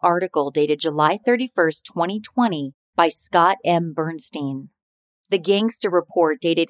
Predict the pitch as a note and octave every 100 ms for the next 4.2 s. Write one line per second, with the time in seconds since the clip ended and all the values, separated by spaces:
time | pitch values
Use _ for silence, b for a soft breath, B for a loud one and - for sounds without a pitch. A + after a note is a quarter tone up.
0 | - G3 B3 A#3+ - G#3+ F#3 E3 - -
1 | G#3 A#3 A#3 G#3+ G3+ - F#3+ E3 D3 F#3
2 | F3+ D3 C#3 C#3+ _ _ E3 E3 - -
3 | E3+ - F3+ F3 D#3+ D#3+ E3 - - C#3+
4 | C3+ C#3+